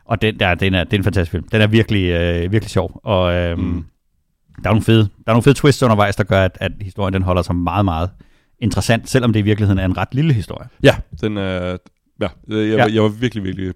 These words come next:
Speaker 2: positiv overrasket over den. Den var, den var fed på
Speaker 1: Ja. Jeg håber, den, øh, den rydder bordet.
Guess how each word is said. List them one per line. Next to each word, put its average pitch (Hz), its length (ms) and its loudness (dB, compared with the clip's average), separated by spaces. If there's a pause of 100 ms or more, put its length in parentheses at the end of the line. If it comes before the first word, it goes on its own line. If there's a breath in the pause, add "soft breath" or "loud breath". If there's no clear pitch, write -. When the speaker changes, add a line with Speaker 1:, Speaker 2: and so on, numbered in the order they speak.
Speaker 2:
positiv 98 280 -6
overrasket 90 340 -10
over 117 100 -12
den. 90 180 -12
Den 92 80 -14
var, 92 280 -8 (120)
den 98 80 -8
var 95 80 -8
fed 95 140 -6 (100)
på 92 440 -10
Speaker 1:
Ja. 98 120 0 (720)
Jeg 131 80 8
håber, 127 200 8
den, 104 160 4
øh, 92 180 2
den 98 100 2
rydder 104 180 4
bordet. 92 280 -2